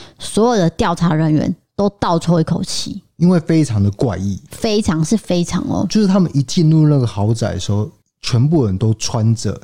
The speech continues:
Speaker 2: Nike 的跑步鞋。
Speaker 1: 对，我讲一下好了，就是这些人是一个一个躺在床上，就是很整齐。
Speaker 2: 嗯。
Speaker 1: 然后每个人都穿着一样的黑衬衫、运动裤，然后鞋子是黑白色的 Nike 运动鞋，身体是由紫色的布去覆盖，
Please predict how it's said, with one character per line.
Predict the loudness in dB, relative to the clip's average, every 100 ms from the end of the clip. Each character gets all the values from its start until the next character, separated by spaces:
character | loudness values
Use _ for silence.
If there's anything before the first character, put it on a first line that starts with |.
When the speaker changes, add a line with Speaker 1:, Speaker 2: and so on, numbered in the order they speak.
| -4
Speaker 2:
Nike | -2 0 -2 -4 -6 -6
的 | -8 -12 -16 -10
跑 | -8
步 | -4 -4
鞋。 | -6 -10 -16 _ _ -4
Speaker 1:
对， | -4 -4 -10 -2
我 | -2
讲 | 0 0
一 |
下 | 0 0
好 | 0
了， | 0
就 | 0
是 | 0 0
这 |
些 | -2 0
人 | 0
是 | -2 -4
一 | -6 -2
个 | -2 0
一 | 0
个 | 0 -2 -6 _
躺 | -4 -4 -4
在 | -2 -4
床 | -2 -2
上， | -2 -4 -4
就 | -2
是 | 2
很 | 4 2
整 | 2 -4
齐。 | -4 -6 -6 0
Speaker 2:
嗯。 | 2 2 -4
Speaker 1:
然 | -2 2
后 |
每 | 2 2
个 | 0
人 | 0
都 | 0
穿 | 2 2
着 | 2
一 | 0
样 | 0 2 0
的 |
黑 | 0 -2
衬 | 0 0 2
衫、 | 2 0 -4 -12 -4
运 | 0 2
动 | 2 0
裤， | 0 -2 -4 -16 -6
然 | -2 0
后 |
鞋 | 0 0
子 | 0 0
是 | 0
黑 | 0 -2
白 | -2 -2
色 | 0 0
的 | 2
Nike | 0 0 -2
运 | 2 2
动 | 2 -2
鞋， | -4 -8 -10 -18 -20 -20 _
身 | -4 2 2
体 | 2 2
是 | 2
由 | 2 0
紫 | -2 0 0
色 | 2 0
的 | 0
布 | 0 -4 -2
去 | -4 -4
覆 | 0 -2
盖， | -2 -6 -8